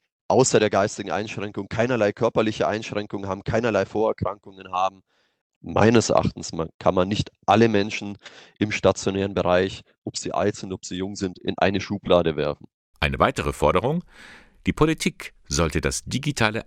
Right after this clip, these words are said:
Speaker 2: Angebot für Menschen mit Behinderung verbessern und geeignete Plattformen schaffen. Und ein drittes, und das ist vielleicht sogar etwas, was uns alle betrifft.
Speaker 1: Dass man die Menschen mit geistiger Behinderung nicht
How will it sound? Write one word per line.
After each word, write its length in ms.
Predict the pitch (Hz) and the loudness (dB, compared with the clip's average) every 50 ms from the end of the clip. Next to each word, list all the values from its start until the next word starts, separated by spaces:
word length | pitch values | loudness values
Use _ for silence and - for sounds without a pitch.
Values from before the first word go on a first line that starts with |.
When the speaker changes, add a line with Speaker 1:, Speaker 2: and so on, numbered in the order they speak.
| - | -2
Speaker 2:
Angebot 600 | - 92 104 120 110 95 - - 65 58 62 - | 0 0 2 2 0 0 0 -2 -2 -2 -2 -4
für 160 | - - 76 | -2 -2 0
Menschen 360 | 65 69 71 73 - - 80 73 | 2 2 2 0 0 -2 0 0
mit 200 | 73 - - - | -2 -2 -4 -2
Behinderung 480 | 76 69 67 73 69 73 71 71 73 | -2 0 0 0 0 0 0 -2 -2
verbessern 560 | - 80 73 - 95 95 - 92 87 85 80 - - - - - _ _ _ | 0 0 2 2 2 2 2 0 -2 -4 -4 -8 -12 -20 -20 -20 _ _ _
und 240 | - 110 123 120 - | 0 0 0 0 0
geeignete 560 | - 117 - - 80 73 - - 73 - 101 | 0 0 0 0 -4 -4 -4 -4 -4 -2 -4
Plattformen 560 | 92 - - 71 65 - - 69 62 62 64 65 | -4 -2 -2 -4 -2 -2 -2 -2 -2 -2 -2 -4
schaffen. 460 | - - - - - - - - - _ _ _ _ _ _ _ _ _ _ _ _ _ _ - | -4 -4 -6 -6 -8 -12 -12 -14 -20 _ _ _ _ _ _ _ _ _ _ _ _ _ _ -4
Und 460 | - 73 69 67 - - - - - - - | -2 -2 -2 -2 -6 -10 -14 -14 -16 -10 -6
ein 260 | - 69 67 64 65 - | -6 -4 -4 -6 -6 -2
drittes, 520 | - - 113 123 - 147 131 - - - - - - - - - - _ _ _ - | 2 2 4 4 4 2 0 0 0 -2 -4 -8 -16 -18 -18 -20 -20 _ _ _ -8
und 100 | 82 - _ - | -8 -8 _ 0
das 180 | - 139 - - | 0 0 0 -2
ist 120 | 117 - | -4 -2
vielleicht 240 | - 98 92 87 - | 0 2 2 2 0
sogar 200 | - 82 - 76 | -2 0 0 0
etwas, 440 | 64 76 - - 73 69 - - - - _ _ _ - | -2 -2 -2 -2 -2 -2 -2 -6 -10 -12 _ _ _ -2
was 160 | - - - | -2 -2 0
uns 200 | 131 131 - - | -2 -2 -2 -2
alle 240 | - - 76 67 65 | 0 0 0 0 -2
betrifft. 540 | - 57 - - - - - - - - - _ _ | -6 -8 -6 -6 -6 -6 -8 -12 -18 -20 -20 _ _
Speaker 1:
Dass 180 | - 110 113 - | -4 -4 -4 -2
man 120 | 139 123 | -4 -6
die 60 | 120 120 | -4 -4
Menschen 680 | 117 117 127 135 - - 143 135 135 135 131 127 - - | -6 -6 -6 -8 -10 -10 -10 -10 -10 -10 -12 -12 -12 -4
mit 340 | 123 120 127 - - - - | 0 0 0 0 0 0 2
geistiger 360 | - 107 110 110 - 123 117 | 4 4 4 4 2 -2 0
Behinderung 540 | 113 113 120 123 131 135 131 127 123 123 117 - - - - - - _ _ _ _ _ _ _ _ | 0 0 0 2 0 0 0 0 0 -2 -6 -10 -14 -20 -20 -20 -20 _ _ _ _ _ _ _ _
nicht 520 | - 120 135 156 - - - - - - | -4 -2 0 0 -2 -4 -10 -14 -20 -20